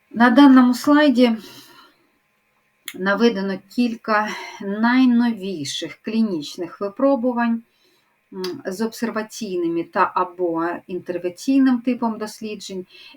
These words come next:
І, е, ці дослідження, які зареєстровані на офіційному вебсайті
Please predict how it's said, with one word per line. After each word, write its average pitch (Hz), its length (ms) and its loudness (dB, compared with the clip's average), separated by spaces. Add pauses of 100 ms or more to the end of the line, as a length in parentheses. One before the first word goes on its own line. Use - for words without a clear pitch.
(140)
І, 233 340 2
е, 180 240 0
ці 208 200 -6
дослідження, 269 1040 2
які 190 560 -6
зареєстровані 208 1200 -2
на 196 300 -4
офіційному 165 880 -8
вебсайті 226 920 -2